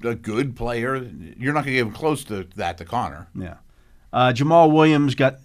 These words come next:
Speaker 2: three million dollars a year. After those two
Speaker 1: Yeah.
Speaker 2: guys, nobody else got more than three million dollars a year
Speaker 1: Wow.
Speaker 2: at the running back
Speaker 1: Aaron
Speaker 2: position.
Speaker 1: Jones is different. I mean, he's on that list 'cause he signed early.
Speaker 2: Yeah.
Speaker 1: And
Speaker 2: And he
Speaker 1: he's a
Speaker 2: went, he
Speaker 1: different
Speaker 2: went back to
Speaker 1: stratosphere.
Speaker 2: his own
Speaker 1: Right,
Speaker 2: team.
Speaker 1: right,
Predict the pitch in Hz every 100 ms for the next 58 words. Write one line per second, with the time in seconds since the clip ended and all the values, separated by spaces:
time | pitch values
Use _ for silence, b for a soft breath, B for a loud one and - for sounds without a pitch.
0 | - - 175 156 120 104 98 95 90 87
1 | 90 - - - 131 175 214 208 202 202
2 | 185 196 156 147 190 202 185 165 175 -
3 | 147 117 139 143 131 117 - 135 120 113
4 | 101 101 104 98 92 95 95 92 - 95
5 | 95 82 - - - - _ 113 110 104
6 | 101 90 139 135 135 127 104 92 110 95
7 | 90 80 95 95 104 101 98 90 92 90
8 | - 90 87 92 90 90 90 80 78 127
9 | 82 - - 120 151 147 151 139 139 131
10 | 151 139 113 127 131 117 117 101 135 113
11 | 87